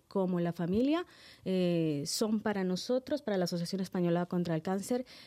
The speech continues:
eh, pilares fundamentales en los que hay que trabajar para la recuperación, eh,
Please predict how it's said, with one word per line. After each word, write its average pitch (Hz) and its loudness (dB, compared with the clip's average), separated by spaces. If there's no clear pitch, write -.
eh, 180 2
pilares 202 0
fundamentales 202 2
en 202 0
los 185 -2
que 190 -4
hay 175 -2
que 180 -4
trabajar 175 -4
para 190 -2
la 170 0
recuperación, 165 -2
eh, 160 -2